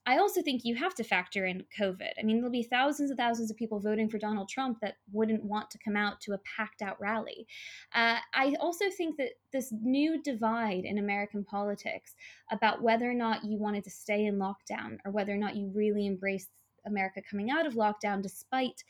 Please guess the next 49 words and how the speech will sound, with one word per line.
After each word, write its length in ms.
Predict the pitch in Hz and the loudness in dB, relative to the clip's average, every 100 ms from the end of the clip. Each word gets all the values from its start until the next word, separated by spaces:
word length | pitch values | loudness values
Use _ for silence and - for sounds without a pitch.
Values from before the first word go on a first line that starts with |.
| - - - | -20 -20 -6
the 80 | 214 | 2
rate 220 | 220 220 | 4 4
of 80 | 208 | 4
infection 500 | 202 208 - - 208 | 0 0 -2 -2 -4
still 200 | - 196 | -4 -4
going 240 | 190 190 - | -2 -4 -4
up, 160 | 269 240 _ _ _ - | -4 -4 _ _ _ -4
in 180 | 214 208 | 0 0
some 220 | 208 202 | 0 -2
places 360 | 220 202 196 | 0 -2 -2
in 100 | 202 | -2
America 580 | 196 185 185 - 196 208 - - | -2 0 -2 -4 -6 -6 -8 -6
may 260 | 220 247 262 | 2 4 4
actually 360 | 254 - 254 226 | 2 2 -2 2
break 280 | 220 208 | 2 2
down 240 | - 190 190 | 2 2 2
into 220 | 185 - | -2 -6
Republican 500 | 180 - 185 185 202 | -8 -6 -8 -6 -2
and 120 | 185 | -2
Democrat 440 | 180 185 180 180 - | -2 -4 -4 -6 -4
votes. 360 | 190 185 - - - - - | -4 -6 -8 -14 -18 -16 0
Um, 160 | 214 220 | 2 4
maybe 220 | 285 339 | 2 4
not 220 | 339 277 | 2 2
on 80 | 240 | 2
traditional 440 | 226 220 220 220 | 2 0 0 -2
party 300 | 196 208 196 | 0 0 2
lines, 380 | 190 214 185 185 | 2 2 2 -2
but 140 | - - | -6 -4
Trump 220 | 233 220 | 0 0
is 80 | 220 | 4
obviously 460 | 214 233 220 220 | 2 2 0 -2
the 80 | 202 | -2
voice 280 | 196 190 190 | -2 -2 -2
of 100 | 190 | -2
reopening 440 | 196 190 190 190 | 2 2 0 -2
the 100 | 185 | -2
economy, 520 | 185 185 185 185 190 | -2 -4 -4 -4 -2
and 100 | 214 | -2
Joe 160 | 208 208 | 0 0
Biden 340 | 208 202 202 | 2 2 2
was 120 | 202 208 | -2 0
obviously 440 | 208 220 214 220 | 0 0 -2 -4
the 100 | 202 | -2
voice 280 | 196 190 185 | -2 -2 -4
of 100 | 185 | -8
being 240 | 190 185 | -4 -4
more 160 | 185 180 | -4 -6
cautious. 520 | 214 202 - - 226 | -4 -4 -6 -10 -12